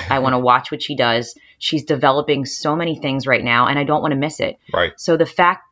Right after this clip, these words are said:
Speaker 2: of, like, the idea of leaving her to go to a gym or to go to a class right now, as much as I would like to do that, I feel like I would miss something. And, and it's not that, I know I'm gonna miss things eventually, but right now in this stage of development, I'm just so excited to see what she's gonna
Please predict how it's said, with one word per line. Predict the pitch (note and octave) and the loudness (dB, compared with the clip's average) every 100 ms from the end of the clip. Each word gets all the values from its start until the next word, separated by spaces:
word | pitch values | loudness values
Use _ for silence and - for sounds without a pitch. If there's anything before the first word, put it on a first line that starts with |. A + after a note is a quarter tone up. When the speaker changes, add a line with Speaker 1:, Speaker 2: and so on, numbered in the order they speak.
| _ - | _ -6
Speaker 2:
of, | D3 G#2+ _ | -6 -8 _
like, | D#3 D3 - | -4 -4 -8
the | D#3 D#3+ | -2 2
idea | F#3 F3 F3+ | 4 4 4
of | C#3+ | 4
leaving | B2+ C3+ D3+ F3+ F#3 | 0 -2 0 0 2
her | G3 G3+ | 4 4
to | E3 | 4
go | D3 D3 | 4 4
to | D3 | 2
a | |
gym | B2+ B2+ C3+ D3 | 0 2 2 2
or | |
to | C3+ | 0
go | B2+ | 2
to | C3 | 2
a | B2+ | 0
class | - A#2+ A#2+ - | 0 0 0 -2
right | D#3+ | -2
now, | E3 D#3+ D#3+ | 2 2 2
as | C3+ | 2
much | C3+ C3 | 0 -2
as | C#3+ | 0
I | C3 | 0
would | B2 | 0
like | A#2+ A#2 | 0 0
to | - | -2
do | A#2+ B2+ | -4 0
that, | D3 D#3+ - _ _ _ _ _ - | 2 2 -2 _ _ _ _ _ -6
I | C#3+ | -6
feel | - F3+ | -2 4
like | F3+ F#3 | 4 6
I | F3+ | 4
would | F3 | 4
miss | G3 A#3 | 0 0
something. | F#3 D3 - A2+ - | -2 0 -2 -2 -4
And, | D3 - _ | -6 -10 _
and | - | -6
it's | G3+ G3+ | -4 0
not | A#3 A#3+ | 2 2
that, | A3 F#3 F3 - _ _ _ - | 4 4 4 0 _ _ _ -4
I | F#3 | 0
know | F#3 F#3 F#3+ | 4 6 6
I'm | F3 | 6
gonna | E3 | 2
miss | D#3 D#3 | 0 -2
things | - D3 | -2 -2
eventually, | C3 C#3 C#3+ C3+ C3 | 0 0 0 0 2
but | D3 | 2
right | E3+ F3 | 4 4
now | F3+ F3 | 4 0
in | |
this | D#3+ D#3 | 0 -2
stage | - D3 | 0 0
of | C#3+ | -2
development, | C3 C3+ C3+ A2+ - | 0 4 4 2 0
I'm | D#3+ | -2
just | E3 - | -2 0
so | E3 E3+ | 4 4
excited | E3+ D#3+ D3+ D3 | 2 2 2 0
to | |
see | C#3 D3+ C#3 | -4 -4 -2
what | C3+ | -2
she's | - C3+ B2+ | -2 -6 -4
gonna | C#3+ B2+ | -2 0